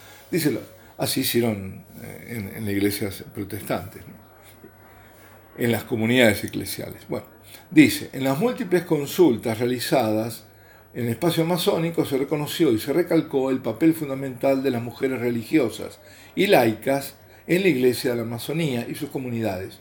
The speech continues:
dados los múltiples servicios que ellas brindan.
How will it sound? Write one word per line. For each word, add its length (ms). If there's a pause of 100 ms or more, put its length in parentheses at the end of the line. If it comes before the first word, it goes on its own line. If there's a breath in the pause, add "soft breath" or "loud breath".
(400 loud breath)
dados 240
los 140
múltiples 420
servicios 420
que 100
ellas 200
brindan. 460